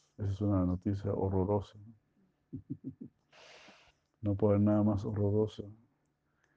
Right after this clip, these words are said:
que eso, ¿no? O cuando Krishna está luchando con Kaliya, ¿no?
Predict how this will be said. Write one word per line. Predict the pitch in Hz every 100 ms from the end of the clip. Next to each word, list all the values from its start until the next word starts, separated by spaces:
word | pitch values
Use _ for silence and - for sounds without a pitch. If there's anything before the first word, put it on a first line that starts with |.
| _ _ _ _ _ _
que | - 98
eso, | 101 101 101
¿no? | 110 - _ _ _ _ _ _ _ _ _ -
O | 123
cuando | 123 117 107
Krishna | 131 123 127 117 110 104 101 101 101 101 _ _ _ _ _ _
está | 104 - 107
luchando | 104 - 107 101
con | 98 95
Kaliya, | - 95 107 95 92
¿no? | 98 95